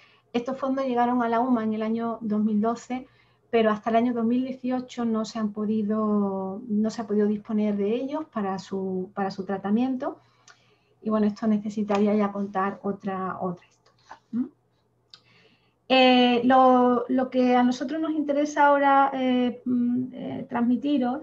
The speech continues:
¿vale? Es que, em, esta, esta, eh, propuesta fue presentada al, a la Junta de Andalucía, eh, con el fin de, eh, conseguir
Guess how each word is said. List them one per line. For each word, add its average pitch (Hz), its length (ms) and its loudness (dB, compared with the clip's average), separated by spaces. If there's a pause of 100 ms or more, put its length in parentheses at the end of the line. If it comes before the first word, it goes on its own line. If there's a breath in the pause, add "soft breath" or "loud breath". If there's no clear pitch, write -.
(120)
¿vale? 233 460 0 (260)
Es - 180 -4 (100)
que, 269 420 2
em, 226 1200 0 (960)
esta, 262 720 0
esta, 247 1080 0 (520 soft breath)
eh, 233 420 -4
propuesta 254 800 -2
fue - 160 -8
presentada 240 840 -2
al, 226 520 0
a 233 100 -4
la 220 100 0
Junta 233 300 -2
de 220 60 0
Andalucía, 220 720 0 (640 soft breath)
eh, 233 520 2
con 254 260 4
el 233 300 2
fin 277 440 0 (160)
de, 240 640 0
eh, 220 60 -4
conseguir 233 680 -2